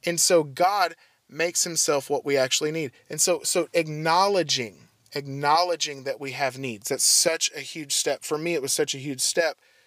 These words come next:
is to say, "I do have needs," and, and, and to allow the Holy Spirit to speak to me. And I realized that I had crazy needs, y'all.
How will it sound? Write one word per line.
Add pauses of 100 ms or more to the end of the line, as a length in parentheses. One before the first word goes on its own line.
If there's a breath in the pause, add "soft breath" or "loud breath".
(240 soft breath)
is
to
say, (260 soft breath)
"I
do
have
needs," (260 soft breath)
and,
and,
and
to
allow
the
Holy
Spirit
to
speak
to
me.
And
I
realized
that
I
had (340 soft breath)
crazy
needs,
y'all.